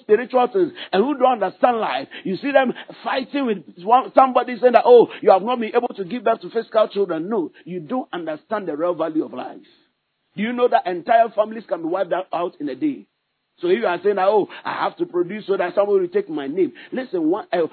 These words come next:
one, one bomb can destroy your entire family. So it is not, if God doesn't protect you for your, for your memory to be continued, you, ne-, you listen. I left K N U S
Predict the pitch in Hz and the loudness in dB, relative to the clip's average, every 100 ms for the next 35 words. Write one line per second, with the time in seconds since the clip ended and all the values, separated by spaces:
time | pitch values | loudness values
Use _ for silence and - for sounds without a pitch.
0 | - 156 220 247 208 226 254 190 156 233 | -8 -6 -6 -6 -6 -4 -4 -8 -2 2
1 | 226 156 147 147 151 143 - 202 180 151 | 2 0 -4 -4 -4 -4 -4 -2 -2 -2
2 | 180 160 135 120 240 - _ _ _ _ | -2 -2 -4 -6 -12 -18 _ _ _ _
3 | - 220 202 - 208 190 - 262 - 359 | 2 2 2 0 0 0 -2 -4 2 2
4 | 214 262 277 277 226 233 240 185 175 - | 2 2 4 4 4 4 2 2 2 4
5 | 214 - 214 202 - - 175 165 165 - | 0 -2 -6 -6 -6 0 4 4 2 2
6 | 175 156 151 147 170 349 294 294 294 190 | 4 4 4 2 0 0 4 6 4 4
7 | 170 160 160 156 208 156 127 - - 165 | 0 0 0 -2 -4 -4 -4 -8 -8 0
8 | 170 180 185 165 156 - 165 160 147 123 | 2 2 -2 0 0 -2 -6 -6 -6 -12
9 | - - 151 156 214 - - 233 226 220 | -8 -4 -2 0 -2 -4 -6 -4 -4 -4
10 | 214 202 | -6 -6